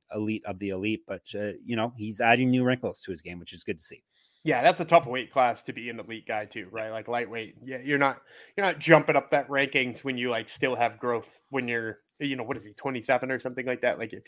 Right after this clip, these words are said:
Speaker 2: if you're still
Speaker 1: Yeah.
Speaker 2: growing at twenty-seven and you're not already, like, elite, it's a hard division to crack into. Um, but yeah, like, it, it's nice to see him developing other parts of his game. It's funny that he throws more hammer fist standing than he does on the mat.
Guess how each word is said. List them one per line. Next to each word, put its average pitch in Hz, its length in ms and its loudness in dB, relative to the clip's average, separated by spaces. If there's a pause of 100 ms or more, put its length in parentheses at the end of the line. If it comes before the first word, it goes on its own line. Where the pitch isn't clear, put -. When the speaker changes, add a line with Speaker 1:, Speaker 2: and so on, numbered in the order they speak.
Speaker 2:
if 160 140 0
you're 170 100 4
still 175 200 4
Speaker 1:
Yeah. 139 60 0
Speaker 2:
growing 139 500 8 (340)
at 135 160 2
twenty-seven 123 720 4
and 113 100 -4
you're 113 100 0
not 113 200 4
already, 110 400 -2
like, 110 240 -6
elite, 110 320 -6
it's 113 140 -12
a 110 200 -2
hard 131 240 6
division 117 320 -4
to 113 80 -4
crack 117 320 2
into. 123 340 2 (400)
Um, 170 220 12
but 247 140 10
yeah, 339 140 12
like, 160 200 10
it, 165 140 0
it's 165 180 0
nice 190 200 8
to 170 100 -14
see 202 180 0
him 160 320 2
developing 143 480 6
other 131 160 0
parts 135 300 2
of 123 40 -8
his 110 120 -8
game. 143 340 2
It's - 160 -12
funny 160 300 6
that 147 140 2
he 139 80 -2
throws 139 280 0
more 127 160 -2
hammer 135 300 0
fist 123 240 -6
standing 170 340 -2
than 131 140 -2
he 123 80 -4
does 123 180 2
on 113 100 -6
the 110 60 -6
mat. 175 380 6